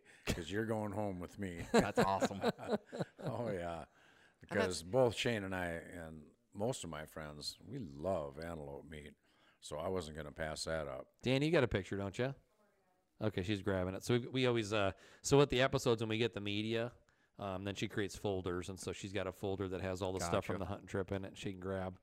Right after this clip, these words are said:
Speaker 2: Now, antelope has a natural heavy taste of sage. Is that, is that what they normally
Speaker 1: It
Speaker 2: eat, or is it
Speaker 1: can.
Speaker 2: something else?
Speaker 1: You know, I gotta tell you, Dustin, what I tell everybody, and, uh, there's so
Speaker 3: Not
Speaker 1: many
Speaker 3: where we
Speaker 1: s-
Speaker 3: are. I don't remember. Th-, there wasn't that much sage out there, was
Speaker 1: Oh,
Speaker 3: there?
Speaker 1: yeah. There's plenty of sage out there,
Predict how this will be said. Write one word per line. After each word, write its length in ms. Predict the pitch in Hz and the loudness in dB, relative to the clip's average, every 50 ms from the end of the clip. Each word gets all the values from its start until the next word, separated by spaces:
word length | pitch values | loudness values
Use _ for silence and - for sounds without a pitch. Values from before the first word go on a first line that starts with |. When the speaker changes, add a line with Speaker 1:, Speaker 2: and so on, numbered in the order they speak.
| _ - - - - | _ -20 -20 -10 -6
Speaker 2:
Now, 160 | 127 127 - | -4 -4 -2
antelope 420 | - 131 151 175 190 190 185 175 | 0 0 0 0 0 -2 -2 -2
has 180 | - 143 131 120 | -2 -2 -4 -4
a 40 | 117 | -4
natural 400 | 101 101 107 110 - - 120 104 | -4 -4 -4 -6 -4 -4 -6 -6
heavy 280 | 101 107 110 104 110 101 | -4 -4 -4 -4 -4 -6
taste 360 | - - 110 98 98 - - | -6 -8 -8 -8 -6 -6 -8
of 100 | 90 - | -8 -8
sage. 920 | - - - - - - 90 87 85 82 80 - - 127 - - - - - _ | -8 -8 -8 -6 -4 -4 -4 -4 -4 -6 -8 -10 -10 -10 -10 -10 -10 -14 -16 _
Is 180 | - - - 113 - _ _ _ | -12 -12 -12 -14 -18 _ _ _
that, 160 | - 92 98 - | -4 -4 -4 -2
is 160 | - 101 90 85 | -4 -6 -4 -4
that 220 | 95 101 123 135 - - 127 117 | -4 -4 -4 -6 -8 -12 -12 -10
what 180 | 113 139 - | -8 -6 -6
they 100 | - 135 | -4 -4
normally 300 | 135 143 143 143 143 139 117 | 0 2 4 4 4 4 2
Speaker 1:
It 40 | 143 | 2
Speaker 2:
eat, 100 | 165 165 | 4 6
or 40 | 156 | 6
is 40 | 165 | 8
it 20 | |
Speaker 1:
can. 240 | 165 165 156 135 110 | 8 8 8 6 6
Speaker 2:
something 280 | 98 104 - - 98 101 | 4 2 0 -2 -2 -2
else? 260 | 92 80 85 - - | -2 -4 -4 -6 -4
Speaker 1:
You 120 | 110 117 | -2 -2
know, 80 | 120 127 | 0 0
I 160 | 127 123 127 | 0 0 0
gotta 260 | 113 151 160 156 143 | 2 2 2 2 0
tell 220 | - - 156 143 139 | -2 0 2 2 4
you, 100 | 131 123 | 4 4
Dustin, 320 | 110 123 120 - - 123 | 2 2 0 0 -2 -2
what 100 | 117 110 | -2 0
I 80 | 107 104 | 0 -2
tell 300 | - - 110 104 101 101 | 0 0 0 0 0 0
everybody, 600 | 90 104 92 95 92 82 85 85 82 80 80 82 | 0 -2 -2 -2 -2 -2 0 -2 -2 -2 -4 -6
and, 320 | 85 87 85 85 82 76 - _ _ _ _ _ _ _ _ _ _ _ _ - - | -6 -4 -4 -4 -6 -8 -12 _ _ _ _ _ _ _ _ _ _ _ _ -12 -8
uh, 160 | 87 85 85 | -8 -6 -6
there's 200 | 78 87 82 80 | -6 -6 -4 -4
so 180 | - - 120 120 | -2 -2 0 2
Speaker 3:
Not 140 | 139 190 247 | 2 2 4
Speaker 1:
many 60 | 277 | 6
Speaker 3:
where 140 | 247 226 180 | 6 6 8
we 160 | 127 139 175 180 | 8 8 8 8
Speaker 1:
s- 20 | 127 | 8
Speaker 3:
are. 100 | 110 113 | 8 8
I 40 | |
don't 160 | 117 139 185 196 | 8 6 4 2
remember. 180 | 143 147 - - - - | 0 0 -2 -4 -8 -8
Th-, 200 | 85 - 113 107 | -8 -8 -2 -2
there 100 | 156 190 | 0 2
wasn't 180 | 233 202 175 | 2 0 0
that 60 | 113 101 | 0 -2
much 180 | 104 98 - | -2 -4 -4
sage 260 | - - 92 95 92 95 | -4 -2 -2 0 0 0
out 160 | 92 92 - | 0 0 0
there, 160 | - 92 92 | 0 0 2
was 140 | 92 98 139 | 2 4 4
Speaker 1:
Oh, 20 | |
Speaker 3:
there? 80 | 185 113 | 4 4
Speaker 1:
yeah. 60 | 85 - - - _ _ _ - | 2 0 -4 -12 _ _ _ -12
There's 120 | 131 131 - | -12 -12 -8
plenty 300 | - - 139 123 101 85 | -4 -4 -2 -2 -2 -4
of 80 | 78 | -4
sage 280 | - 95 80 76 73 76 | -4 -4 -4 -4 -6 -8
out 200 | 76 71 76 - | -10 -10 -10 -8
there, 240 | - 78 73 69 | -8 -8 -8 -10